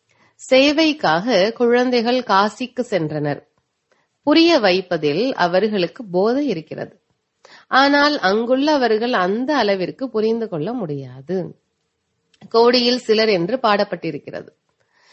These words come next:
அன்னப்பறவைகளாக மிக சிலரே ஆகின்றனர். ஆகவில்லை எனில் பிறகு அதிக தண்டனைகளை அடைகின்றனர். சிலர் தொண்ணூத்தி ஐந்து சதவிகிதம் தண்டனை அடைகின்றனர்.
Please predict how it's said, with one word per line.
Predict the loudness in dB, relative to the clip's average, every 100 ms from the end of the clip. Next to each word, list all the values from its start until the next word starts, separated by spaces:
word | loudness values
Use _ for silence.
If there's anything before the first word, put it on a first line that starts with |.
| _ -2
அன்னப்பறவைகளாக | 0 2 0 2 2 2 0 0 0 0 -2 -2 -2 0 -2 0
மிக | 0 0 -2
சிலரே | -2 -2 -2 0
ஆகின்றனர். | 0 0 -2 -4 -6 -8 -10 -12 _ _ _ _ _ _ _ 0
ஆகவில்லை | 2 2 -2 0 0 0 -2
எனில் | -2 -2 -4 -4
பிறகு | -2 -2 0
அதிக | 0 0 -4 -6
தண்டனைகளை | -4 -2 -2 -2 -4 -4 -6 -8 -10 -8
அடைகின்றனர். | -6 -6 -6 -8 -10 -12 -14 -18 _ _ _ _ _ _ _ _
சிலர் | -2 2 2 0 0
தொண்ணூத்தி | 0 0 0 -2 0
ஐந்து | 2 2 2 0
சதவிகிதம் | 0 0 2 0 -2 -2 -2 0
தண்டனை | 0 0 0 0 -2
அடைகின்றனர். | -2 -4 -4 -4 -6 -8 -10